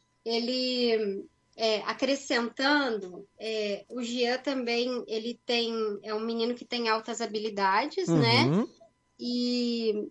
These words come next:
Speaker 1: também tem facilidade com, com, com artes manuais, né?
Speaker 2: Sim.
Speaker 1: Com artesanato. E ele deixou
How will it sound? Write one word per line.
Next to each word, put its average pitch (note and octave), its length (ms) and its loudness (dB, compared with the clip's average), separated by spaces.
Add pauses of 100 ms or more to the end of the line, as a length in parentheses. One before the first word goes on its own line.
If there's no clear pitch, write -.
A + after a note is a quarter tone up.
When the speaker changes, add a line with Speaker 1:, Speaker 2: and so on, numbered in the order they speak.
(140)
Speaker 1:
também A#3+ 480 2
tem A#3+ 240 0
facilidade A3+ 840 -2
com, G#3+ 460 -2 (100)
com, F#3+ 360 -2 (320)
com G3+ 180 -2
artes G3+ 960 -2 (380)
manuais, G#3 720 2
né? B3+ 180 4
Speaker 2:
Sim. - 200 0
Speaker 1:
Com A#2+ 60 0
artesanato. G3+ 1080 -2 (680)
E B3 120 4
ele D4 140 6
deixou E4 560 2